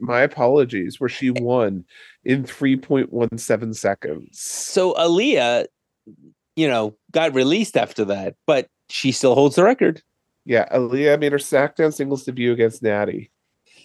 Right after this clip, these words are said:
Speaker 2: So
Speaker 1: Yeah.
Speaker 2: her run was almost as, as long as her shortest match.
Speaker 1: Yeah. So,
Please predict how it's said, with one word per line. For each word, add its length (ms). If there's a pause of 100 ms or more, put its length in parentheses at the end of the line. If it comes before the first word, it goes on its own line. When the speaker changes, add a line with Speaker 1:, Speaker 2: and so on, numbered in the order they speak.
Speaker 2:
So 320
Speaker 1:
Yeah. 160
Speaker 2:
her 160
run 340
was 140
almost 320
as, 360 (120)
as 260
long 320
as 140
her 260
shortest 640
match. 480 (500)
Speaker 1:
Yeah. 300 (320)
So, 800